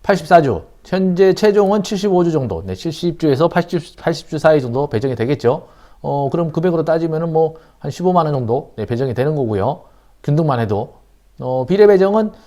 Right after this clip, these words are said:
한 주당 지금 한 오십일만 사천 원인데 육십만 원까지 올라갈 것 같고요. 최종적으로 증거금은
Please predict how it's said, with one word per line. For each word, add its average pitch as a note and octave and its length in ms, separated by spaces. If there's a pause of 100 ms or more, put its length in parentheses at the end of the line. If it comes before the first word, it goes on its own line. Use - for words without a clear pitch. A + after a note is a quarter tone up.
(140)
한 G3 160
주당 F#3 340
지금 F#3 240
한 D3+ 140
오십일만 E3+ 440
사천 E3+ 240
원인데 D#3 460
육십만 C#3 400
원까지 A#2+ 240
올라갈 B2+ 260
것 B2+ 120
같고요. A2+ 240
최종적으로 C#3 540
증거금은 C#3 580